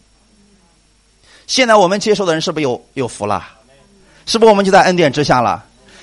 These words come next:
所以有一天他们也要把所有的那些自夸的律法的东西全部放掉，然后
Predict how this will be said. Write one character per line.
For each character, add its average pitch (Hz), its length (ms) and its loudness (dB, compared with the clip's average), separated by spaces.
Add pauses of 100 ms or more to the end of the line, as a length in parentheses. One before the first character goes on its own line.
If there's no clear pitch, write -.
所 370 120 0
以 339 40 2
有 277 120 2
一 302 80 0
天 294 160 -2
他 302 120 0
们 339 100 0
也 233 80 2
要 277 140 6
把 208 300 2
所 311 340 4
有 330 100 6
的 262 80 6
那 294 140 4
些 254 120 4 (400)
自 392 240 -4
夸 285 240 -4
的 277 100 4
律 302 200 0
法 196 120 2
的 202 40 4
东 240 120 -2
西 240 100 -2
全 214 360 -2
部 262 160 -4
放 254 400 -4
掉， 180 240 0 (180)
然 202 160 -2
后 196 100 -4